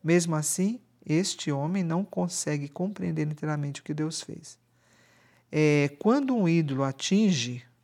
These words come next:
o controle do coração, ele espalha muitas falsas definições de fracasso, felicidade e sucesso. E, por exemplo, quando, é, qualquer cristão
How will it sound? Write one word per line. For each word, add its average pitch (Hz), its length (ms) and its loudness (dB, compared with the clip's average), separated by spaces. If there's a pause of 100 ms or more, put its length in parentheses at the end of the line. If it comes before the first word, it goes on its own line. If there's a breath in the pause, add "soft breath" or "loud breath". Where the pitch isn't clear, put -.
(160)
o 151 80 -14
controle 147 360 -2
do 139 80 -4
coração, 139 480 0
ele 190 120 4
espalha 190 320 2
muitas 202 320 0
falsas 175 380 2
definições 180 600 0
de 156 60 -4
fracasso, 156 800 0 (420 soft breath)
felicidade 151 640 2
e 156 40 -6
sucesso. - 560 -4 (1600 soft breath)
E, 135 720 -2 (640 soft breath)
por 170 140 8
exemplo, 151 380 4
quando, 170 380 2 (120)
é, 147 180 2
qualquer 175 400 0
cristão 147 640 0